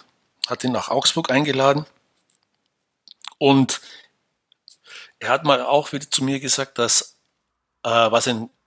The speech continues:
gut gefallen hat, obwohl so wenig Zuschauer im Stadion war, war eine Fahne, eine Zaunfahne mit der Aufschrift „F C A-Fans gegen rechts“.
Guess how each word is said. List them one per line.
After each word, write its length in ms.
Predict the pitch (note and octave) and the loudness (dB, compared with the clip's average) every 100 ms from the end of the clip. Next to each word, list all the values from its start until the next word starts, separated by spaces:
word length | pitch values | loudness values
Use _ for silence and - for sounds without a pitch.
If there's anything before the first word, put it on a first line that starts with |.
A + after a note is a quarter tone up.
| _ - | _ -12
gut 300 | C#3 G3 - | -8 -6 -4
gefallen 400 | E3 D3 D3+ D3+ | 0 2 4 2
hat, 140 | D3+ | 0
obwohl 300 | B2 A2+ B2+ | -4 0 0
so 180 | B2 A#2+ | 0 -2
wenig 240 | A#2+ A2+ | -4 -2
Zuschauer 480 | - E3+ - C#3+ C3+ | -2 0 0 0 0
im 80 | C3 | 0
Stadion 500 | - C3 C3 C3+ B2 | 0 0 0 0 2
war, 340 | B2 B2 A#2+ _ - - - _ _ | 4 4 0 _ -20 -20 -20 _ _
war 220 | A2 A2+ G#2+ | -6 -4 -2
eine 260 | B2 A#2 | -2 -2
Fahne, 640 | - B2 A#2+ D3+ E3 F3 E3+ _ _ - | 0 2 4 4 4 2 -2 _ _ -14
eine 200 | G2+ F#2 | -12 -6
Zaunfahne 680 | - A#2+ D3 - C#3 C#3 C3 | -2 0 -2 0 2 2 -2
mit 200 | A#2 - | -8 -8
der 140 | F2+ | -10
Aufschrift 520 | - B2+ - B2 - - | -6 -2 -2 -4 -10 -10
„F 180 | B2 - | -8 -4
C 140 | - | -2
A-Fans 500 | A2 B2+ - C3+ - | -2 -4 -4 -4 -4
gegen 220 | - A2+ | -6 -8
rechts“. 520 | A2 B2 - - - | -4 -4 0 0 0